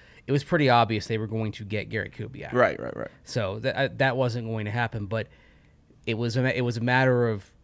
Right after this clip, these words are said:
Speaker 1: Peyton pulling his name out of searches.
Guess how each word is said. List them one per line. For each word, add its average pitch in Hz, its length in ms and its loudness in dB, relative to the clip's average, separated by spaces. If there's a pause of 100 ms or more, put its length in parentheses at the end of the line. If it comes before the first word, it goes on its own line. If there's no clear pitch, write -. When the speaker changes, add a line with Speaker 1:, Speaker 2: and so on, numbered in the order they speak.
(280)
Speaker 1:
Peyton 143 560 0
pulling 135 480 0
his 139 500 0
name 127 520 2 (140)
out - 380 -6 (720)
of 110 160 -2
searches. - 720 -6